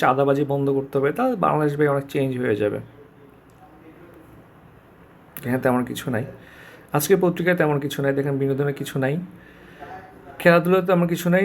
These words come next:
শেষ পেজে চলে যাই আমরা। আবহাওয়া পরিস্থিতি, বেড়েছে তাপ, লঘুচাপের বাড়তে পারে বৃষ্টি, জলবায়ু সংকটে হাওড়ায় নারীরা বেশি ঝুঁকিতে। যে কোনো সংকটে সবচেয়ে বেশি ঝুঁকিতে থাকে নারীরা, ঠিক আছে? এবং রোডে যে বাচ্চারা থাকে,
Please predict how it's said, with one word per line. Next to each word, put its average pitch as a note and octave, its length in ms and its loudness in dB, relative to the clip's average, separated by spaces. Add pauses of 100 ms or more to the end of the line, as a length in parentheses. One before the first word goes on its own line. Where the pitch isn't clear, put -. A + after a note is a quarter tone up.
(100)
শেষ F3+ 160 2
পেজে F3 160 2
চলে E3+ 240 2
যাই F3 180 6
আমরা। E3+ 180 4 (440)
আবহাওয়া E3+ 400 6
পরিস্থিতি, F3+ 340 0 (100)
বেড়েছে E3+ 260 0
তাপ, F3 260 2 (120)
লঘুচাপের E3 600 4
বাড়তে D#3 400 2
পারে D#3+ 160 0
বৃষ্টি, F#3+ 720 -2
জলবায়ু D#3 300 4
সংকটে E3+ 340 -2
হাওড়ায় D#3 400 4
নারীরা D3 220 2
বেশি D#3 300 0
ঝুঁকিতে। D3 300 2 (220)
যে G3 140 8
কোনো G#3+ 160 0 (120)
সংকটে F3 360 0 (240)
সবচেয়ে F#3 400 -2
বেশি F3 200 2
ঝুঁকিতে F3 240 2
থাকে D#3+ 180 -2
নারীরা, A2+ 380 2 (1120)
ঠিক G#3+ 120 4
আছে? G#3 220 4
এবং G3+ 120 2 (180)
রোডে F3 280 6
যে G#3 140 6
বাচ্চারা E3+ 500 0
থাকে, D3 160 0